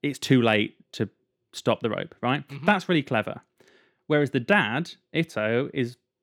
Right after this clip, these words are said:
Speaker 1: just saying, "Ah, yeah, he's fine. He doesn't mind if he dies, whatever." The,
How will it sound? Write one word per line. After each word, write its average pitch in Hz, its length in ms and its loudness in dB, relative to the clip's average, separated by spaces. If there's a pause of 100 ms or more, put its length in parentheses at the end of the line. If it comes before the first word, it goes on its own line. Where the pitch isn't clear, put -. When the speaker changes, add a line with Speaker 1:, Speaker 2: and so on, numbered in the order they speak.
Speaker 1:
just 147 180 -4
saying, 135 540 2 (420)
"Ah, 151 140 4
yeah, 113 340 2
he's 131 160 2
fine. 104 340 -4
He 139 80 0
doesn't 120 160 -2
mind 110 180 -2
if 104 60 -12
he 113 100 -4
dies, 104 380 -6
whatever." 110 300 -8 (520)
The, 156 120 4